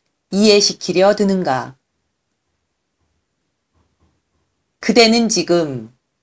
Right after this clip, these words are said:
자신도 이해하지 못한 내용을 가지고 누군가를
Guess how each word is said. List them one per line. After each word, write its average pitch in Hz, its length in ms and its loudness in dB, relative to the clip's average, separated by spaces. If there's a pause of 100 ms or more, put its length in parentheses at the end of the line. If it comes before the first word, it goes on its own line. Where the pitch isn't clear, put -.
(220)
자신도 170 880 0 (140)
이해하지 220 580 4
못한 208 440 0
내용을 190 440 2
가지고 139 640 -2 (640)
누군가를 175 880 2